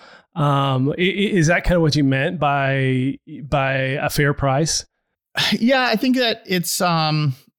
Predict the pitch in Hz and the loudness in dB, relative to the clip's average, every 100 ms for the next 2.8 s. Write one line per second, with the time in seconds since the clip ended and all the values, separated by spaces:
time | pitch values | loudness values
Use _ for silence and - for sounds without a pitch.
0 | - 170 156 175 202 - 220 202 190 156 | -4 -2 0 0 0 0 0 0 2 2
1 | 139 135 - - - 131 - 135 139 131 | 2 -2 -4 -6 -2 -2 -2 -4 -2 -2
2 | 123 117 - _ - 123 123 | -2 -4 -8 _ -6 -2 -2